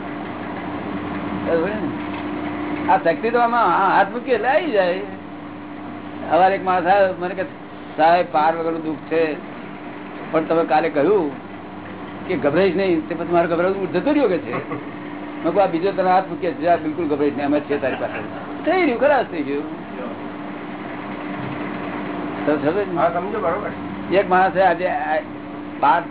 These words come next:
Speaker 1: તેર વર્ષ ઉપર એક માણસે મને કહ્યું, અમારા સગાવાળા હતા, તે પાછો આમ જ્ઞા-, જ્ઞાન લઈને આપેલું, એટલે ફોરવર્ડ થયેલો,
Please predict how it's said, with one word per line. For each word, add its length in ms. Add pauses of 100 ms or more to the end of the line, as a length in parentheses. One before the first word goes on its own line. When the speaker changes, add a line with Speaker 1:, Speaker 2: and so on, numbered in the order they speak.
Speaker 1:
તેર 200
વર્ષ 140
ઉપર 240
એક 160
માણસે 300
મને 160
કહ્યું, 340 (880)
અમારા 280
સગાવાળા 400
હતા, 220 (1300)
તે 120
પાછો 280
આમ 340
જ્ઞા-, 420
જ્ઞાન 220
લઈને 200
આપેલું, 400 (600)
એટલે 120
ફોરવર્ડ 400
થયેલો, 340